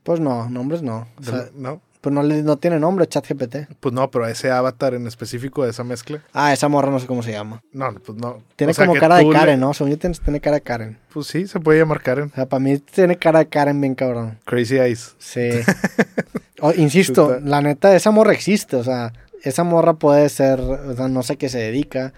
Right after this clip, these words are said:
Speaker 1: no sé qué haga de su vida, no sé si está casada, no sé si tiene hijos, pero esa morra existe.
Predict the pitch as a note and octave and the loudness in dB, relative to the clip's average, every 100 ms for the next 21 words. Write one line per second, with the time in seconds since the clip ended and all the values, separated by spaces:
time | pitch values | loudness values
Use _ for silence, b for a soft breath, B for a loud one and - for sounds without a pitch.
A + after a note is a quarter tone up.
0 | b B2+ A#2 A#2 A#2+ A#2 A#2 A#2+ A#2+ A#2 | b -8 -6 -6 -2 0 0 -2 -4 -6
1 | A2+ B2+ C#3 C3 A#2+ A2+ A#2 - A#2 - | -6 -2 0 0 -4 -8 -12 -12 -14 -12
2 | - B2 B2+ A#2 A#2 - A2+ A#2 B2+ D#3+ | -8 -6 -6 -8 -12 -12 -8 -8 -8 -10
3 | - A#2 F3+ G#3 A2+ - D#3 - - | -10 -8 -4 -4 -6 -8 -12 -12 -14